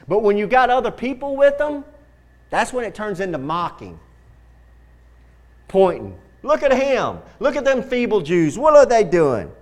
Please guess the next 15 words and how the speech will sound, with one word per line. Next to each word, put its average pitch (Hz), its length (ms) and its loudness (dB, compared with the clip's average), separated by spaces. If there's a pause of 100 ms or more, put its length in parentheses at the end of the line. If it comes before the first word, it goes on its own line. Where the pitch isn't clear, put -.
(800)
Will 151 100 -2
they 247 140 4
fortify 226 520 2
themselves? 226 480 0
Will 170 80 -6
they 214 160 2
sacrifice? 214 880 -2
Will 220 240 -2
they, 226 160 -2
will 220 220 -4
they?" 220 140 -4
<laughs> - 60 -12
Ha, 233 120 -4
ha, 208 340 -4
ha. 190 260 -4